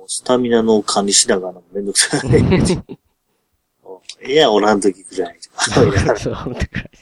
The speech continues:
Speaker 1: うん。
Speaker 2: だからね、あの、もし、そういう煩わしい部分でもサンタ、い-、嫌だ、なんかこう、離れてたとかね。
Speaker 1: うん。
Speaker 2: いう方が、とか、まあ、僕みたいに、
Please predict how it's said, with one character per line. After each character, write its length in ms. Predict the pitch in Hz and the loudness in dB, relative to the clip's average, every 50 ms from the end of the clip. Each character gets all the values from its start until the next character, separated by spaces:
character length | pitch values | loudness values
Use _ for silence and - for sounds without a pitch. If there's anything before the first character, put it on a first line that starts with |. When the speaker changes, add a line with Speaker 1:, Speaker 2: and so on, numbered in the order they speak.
| _ - | _ -10
Speaker 1:
う 40 | 190 185 | -10 -10
ん。 20 | 180 - 220 208 - - - - _ _ _ _ _ _ _ _ _ _ _ _ _ _ _ _ _ _ _ _ _ _ | -8 -10 -12 -12 -12 -16 -20 -20 _ _ _ _ _ _ _ _ _ _ _ _ _ _ _ _ _ _ _ _ _ _
Speaker 2:
だ 100 | - 107 | -16 -14
か 40 | 101 | -14
ら 40 | 104 | -12
ね、 300 | 95 104 104 101 98 - 127 _ - | -12 -12 -10 -10 -12 -14 -16 _ -16
あ 140 | - 98 101 | -12 -12 -10
の、 440 | 101 101 95 95 95 92 92 92 90 | -10 -10 -10 -10 -10 -10 -12 -12 -6
も 140 | 101 151 185 | -4 -2 -2
し、 480 | 175 - - 113 107 101 90 78 - _ _ _ _ _ _ _ _ | -2 -6 -10 -12 -12 -14 -16 -18 -20 _ _ _ _ _ _ _ _
そ 160 | _ - 139 131 | _ -10 -8 -8
う 40 | |
い 80 | 127 120 | -6 -6
う 140 | 120 113 107 | -8 -6 -2
煩 240 | 123 143 139 143 151 | 0 0 0 0 0
わ 200 | 151 147 151 160 | 2 2 2 2
し 140 | 147 - 147 | 0 -4 -10
い 40 | 135 | -10
部 160 | 127 147 143 | -10 -10 -8
分 240 | 131 147 147 147 147 | -6 -6 -6 -6 -4
で 120 | 156 160 | -6 -6
も 160 | 143 143 143 139 | -4 -6 -8 -8
サ 180 | - 147 139 | -6 -6 -6
ン 100 | 139 135 | -6 -6
タ、 520 | - - 135 117 113 113 110 98 90 - - _ _ _ _ _ _ _ _ _ _ _ _ _ _ _ _ _ _ _ _ _ _ _ _ | -6 -6 -4 -2 -2 -2 -4 -6 -10 -14 -18 _ _ _ _ _ _ _ _ _ _ _ _ _ _ _ _ _ _ _ _ _ _ _ _
い-、 220 | 117 123 123 - _ | -14 -14 -14 -14 _
嫌 220 | - 127 113 95 92 | -12 -12 -10 -10 -10
だ、 140 | - 95 - _ _ _ _ | -10 -12 -14 _ _ _ _
な 160 | - 117 113 107 | -16 -14 -14 -12
ん 20 | |
か 120 | 110 104 101 | -12 -14 -14
こ 480 | - 107 101 95 90 80 76 71 - - | -12 -10 -10 -10 -10 -12 -14 -16 -18 -16
う、 20 | |
離 220 | - - 135 127 123 | -10 -6 -4 -4 -4
れ 60 | 127 | -4
て 120 | 117 127 | -6 -10
た 120 | - - 98 | -12 -12 -14
と 100 | - - | -14 -14
か 100 | - - | -16 -14
ね。 160 | 117 165 - _ _ _ _ _ _ _ _ _ _ _ _ _ _ 101 | -14 -14 -16 _ _ _ _ _ _ _ _ _ _ _ _ _ _ _
Speaker 1:
う 20 | |
ん。 120 | 101 98 92 _ _ - | -20 -20 _ _ _ -18
Speaker 2:
い 60 | - | -16
う 40 | 117 | -12
方 260 | - 127 123 - 107 | -10 -8 -8 -8 -10
が、 180 | 90 85 85 - | -10 -12 -12 -14
と 140 | - - - | -14 -14 -12
か、 180 | - 95 85 | -10 -10 -10
ま 160 | 82 78 101 104 | -10 -10 -12 -12
あ、 120 | 92 - - - | -12 -14 -16 -14
僕 220 | 117 120 117 104 | -12 -10 -10 -8
み 80 | 120 131 | -8 -6
た 120 | 123 123 101 | -4 -4 -4
い 40 | 92 | -6
に、 260 | 92 90 90 - | -8 -14 -18 -20